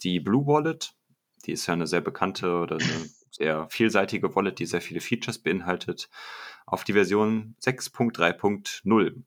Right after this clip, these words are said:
Speaker 1: aktualisiert worden ist. Was gibt's
Speaker 2: Genau.
Speaker 1: denn da Neues?
Speaker 2: Genau. Also wir hatten ja auch letztes Mal schon gesagt, dass wir irgendwie jetzt nicht unbedingt alle Neuerungen von allen Softwareprojekten irgendwie durchgehen, sondern auch irgendwie so highlighten wollen und dann auch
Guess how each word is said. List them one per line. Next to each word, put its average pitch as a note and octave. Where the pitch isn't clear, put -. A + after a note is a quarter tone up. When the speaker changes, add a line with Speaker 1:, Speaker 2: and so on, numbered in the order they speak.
Speaker 1:
aktualisiert F2+
worden C#2+
ist. -
Was -
gibt's F#2
Speaker 2:
Genau. F#2
Speaker 1:
denn D#2
da D2
Neues? E2
Speaker 2:
Genau. E2+
Also A2+
wir C3+
hatten C3+
ja C#3
auch B2
letztes B2
Mal G#2+
schon G#2+
gesagt, F#2+
dass -
wir F2
irgendwie F2+
jetzt -
nicht -
unbedingt A2+
alle B2
Neuerungen A2
von -
allen F#2+
Softwareprojekten -
irgendwie E2+
durchgehen, G#2
sondern F2+
auch F2+
irgendwie F2
so E2+
highlighten G2
wollen F2+
und E2+
dann E2
auch -